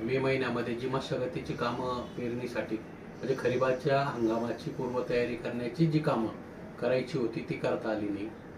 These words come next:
त्याचबरोबर भाताचा असेल, वरईचा असेल, अ, ही जी रोपं टाकलेली होती, ती रोपं पूर्णपणे नष्ट होऊन गेली. त्याचबरोबर कांदा पीक काढणी, अ, चालू होती उन्हाळ कांद्याची, तर तो बऱ्यापैकी कांदा हा शेतामध्ये राहिला,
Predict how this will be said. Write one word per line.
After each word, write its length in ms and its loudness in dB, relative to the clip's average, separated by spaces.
त्याचबरोबर 540 4
भाताचा 540 0
असेल, 360 0
वरईचा 520 -2
असेल, 440 -2
अ, 240 -4
ही 140 4
जी 180 10
रोपं 260 10
टाकलेली 440 2
होती, 320 2
ती 80 0
रोपं 340 2
पूर्णपणे 520 0
नष्ट 260 -4
होऊन 180 0
गेली. 300 -6
त्याचबरोबर 500 2
कांदा 360 0
पीक 280 -2
काढणी, 600 0
अ, 120 -6
चालू 360 4
होती 440 0
उन्हाळ 180 0
कांद्याची, 680 0
तर 60 -2
तो 120 0
बऱ्यापैकी 540 2
कांदा 340 0
हा 200 0
शेतामध्ये 560 0
राहिला, 360 4